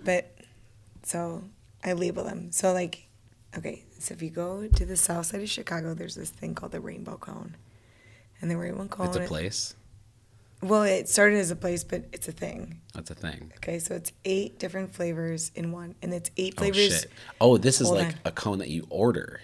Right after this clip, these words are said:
Speaker 1: Yeah, yeah, but it's also the name of the place.
Speaker 2: Oh,
Speaker 1: Okay,
Speaker 2: okay, I gotcha,
Speaker 1: okay.
Speaker 2: I gotcha.
Speaker 1: But it's, like, eight flavors that would not taste good together if you just dreamed it up all on your own.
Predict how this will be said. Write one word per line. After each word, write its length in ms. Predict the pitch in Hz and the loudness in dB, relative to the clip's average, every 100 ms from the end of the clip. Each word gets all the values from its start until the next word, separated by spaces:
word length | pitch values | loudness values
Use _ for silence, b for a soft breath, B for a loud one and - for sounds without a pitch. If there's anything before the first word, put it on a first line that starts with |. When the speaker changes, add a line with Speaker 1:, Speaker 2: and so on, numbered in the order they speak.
| - | -8
Speaker 1:
Yeah, 160 | 185 190 | -4 -2
yeah, 200 | 196 175 | -2 -2
but 220 | 170 185 | 4 6
it's 160 | 190 | 6
also 260 | 196 185 190 | 2 0 2
the 160 | 180 175 | 0 0
name 300 | 170 170 170 | 0 0 -2
of 80 | |
the 100 | 160 | -4
place. 480 | - - - 190 - - | -10 -12 -12 -12 -8 -2
Speaker 2:
Oh, 540 | 95 101 104 104 104 | 4 6 8 8 8
Speaker 1:
Okay, 120 | 98 | 6
Speaker 2:
okay, 160 | 80 85 | 4 0
I 100 | 82 | -2
gotcha, 260 | 82 69 - | -2 -6 -6
Speaker 1:
okay. 80 | 76 | -6
Speaker 2:
I 40 | 76 | -8
gotcha. 300 | 73 - 80 - B B - | -8 -10 -12 -14 B B -4
Speaker 1:
But 80 | |
it's, 160 | 190 185 | -2 -2
like, 160 | 196 - | -4 -2
eight 220 | 196 190 | -2 0
flavors 340 | 214 220 226 | 0 2 2
that 240 | 220 - - | 2 -2 0
would 240 | 180 175 | 2 2
not 680 | 180 180 185 190 196 - - - - - - - - - - - - - | 2 0 0 -2 -2 -6 -8 -10 -20 -20 -20 -20 -20 -20 -20 -20 -20 -4
taste 240 | 190 180 | 0 0
good 160 | - 170 | 0 -2
together 480 | 175 170 165 165 - - - _ | -2 -2 -2 -2 -6 -16 -20 _
if 120 | 190 156 | -10 -4
you 540 | 175 180 180 170 170 - _ - | 2 2 2 -2 -4 -12 _ -14
just 220 | - - - | -4 -2 2
dreamed 240 | 180 185 | 2 4
it 60 | 180 | 4
up 160 | 175 | 4
all 100 | 175 | 4
on 80 | 170 | 2
your 180 | 170 175 | 2 2
own. 360 | 165 160 156 | 2 -2 -6